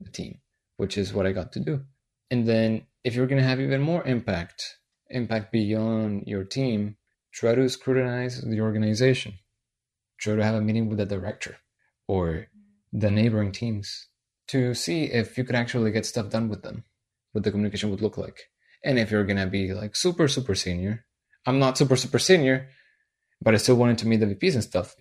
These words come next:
And so if you're gonna be super, super senior with a lot of impact and interacting with a lot of people, just make sure that you assess beforehand what those interactions are gonna be like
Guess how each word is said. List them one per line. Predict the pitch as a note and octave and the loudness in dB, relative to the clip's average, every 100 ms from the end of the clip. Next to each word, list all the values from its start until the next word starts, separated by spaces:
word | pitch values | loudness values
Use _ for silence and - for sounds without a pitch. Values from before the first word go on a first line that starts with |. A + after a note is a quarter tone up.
| - A#2+ | -6 -4
And | A2+ | 0
so | A#2 | 2
if | G#2 | 4
you're | B2 | 2
gonna | A#2 | 2
be | A2+ | 0
super, | - D#3 C#3+ | 2 2 2
super | B2 G#2+ | 2 0
senior | - A2+ F#2 | 2 2 2
with | G2 G2+ | 0 0
a | |
lot | G#2 C#3 | 2 2
of | B2+ | 2
impact | F#2+ E2+ C#2+ - - _ _ _ _ | -2 -4 -6 -12 -18 _ _ _ _
and | G#2 F2+ | -4 -2
interacting | G2 G2 G2 G2 G2+ | -2 -2 -2 -4 -8
with | A#2+ | -2
a | B2 | -2
lot | B2+ | 0
of | |
people, | G2+ F2+ G2 - _ _ _ _ _ F#2+ | -2 -4 -6 -10 _ _ _ _ _ -8
just | F#2+ - - - | -6 -6 -12 -12
make | - G#2 G2 | -6 -4 -4
sure | - G#2+ | -2 0
that | G2+ F#2+ F#2 | 0 -2 -2
you | F#2+ G2 G2+ G2 F#2+ - G#2 | -2 0 0 0 -4 -8 -10
assess | - G2+ F2+ F#2 - - _ _ A#2+ G2+ G2 | -6 -4 -4 -6 -14 -18 _ _ -8 -6 -6
beforehand | - B2 A#2+ G#2 F2+ E2+ F2+ - _ _ _ _ | -2 2 2 0 -8 -8 -10 -14 _ _ _ _
what | A2 G2 - | -6 -4 -2
those | A2 G2+ G#2 | -2 0 -2
interactions | G2 G2 G2 G2 | -4 -6 -8 -10
are | F#2 | -10
gonna | F#2+ F#2+ | -10 -8
be | A#2+ | -6
like | G#2+ - A#2+ | -6 -10 -16